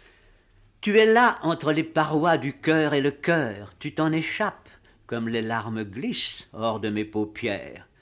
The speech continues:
et tu deviens la conscience personnelle au-dedans de mes entrailles,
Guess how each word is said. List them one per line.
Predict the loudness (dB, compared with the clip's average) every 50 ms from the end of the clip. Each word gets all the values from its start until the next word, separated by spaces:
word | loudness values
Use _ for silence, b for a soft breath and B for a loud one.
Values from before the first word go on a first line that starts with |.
| b b b b b b -8
et | -8 -6
tu | -4 -4 -2 0
deviens | 2 0 0 0 -2 -2 -2 0
la | -2 -2 -2
conscience | -2 -4 -4 -4 -4 -4 -4 -4 -4 -4 -6
personnelle | -8 -6 -6 -6 -6 -4 -4 -4 -2 -2 -2 -2 -2 -4 -6 -6
au-dedans | -6 -8 -6 -4 -4 -4 -4 -4 -4 -4 -4 -4
de | -4 -4
mes | -4 -4 -4 -4
entrailles, | -4 -6 -6 -8 -8 -8 -6 -4 -4 -4 -6 -8 -10 -12